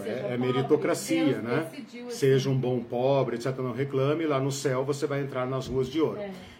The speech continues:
Speaker 2: Então, gente, é muito lixo pra jogar fora, né?
Speaker 1: É.
Speaker 2: É muito
Speaker 1: O,
Speaker 2: lixo pra jogar.
Speaker 1: o Silvio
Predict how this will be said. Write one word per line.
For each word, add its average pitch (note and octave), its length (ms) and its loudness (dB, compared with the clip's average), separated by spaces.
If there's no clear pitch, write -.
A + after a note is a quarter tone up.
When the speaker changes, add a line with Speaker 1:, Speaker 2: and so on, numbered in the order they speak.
Speaker 2:
Então, E3+ 280 2
gente, D3 440 0
é E3+ 120 0
muito D3+ 640 2
lixo C3 420 -2
pra C3 160 -4
jogar A#2+ 300 -4
fora, F2+ 320 -12
né? G#2 420 -12
Speaker 1:
É. D3 80 -6
Speaker 2:
É - 20 0
muito C#3 360 0
Speaker 1:
O, - 20 0
Speaker 2:
lixo - 300 0
pra - 140 -2
jogar. - 360 -6
Speaker 1:
o A#3 60 -12
Silvio A3+ 360 -12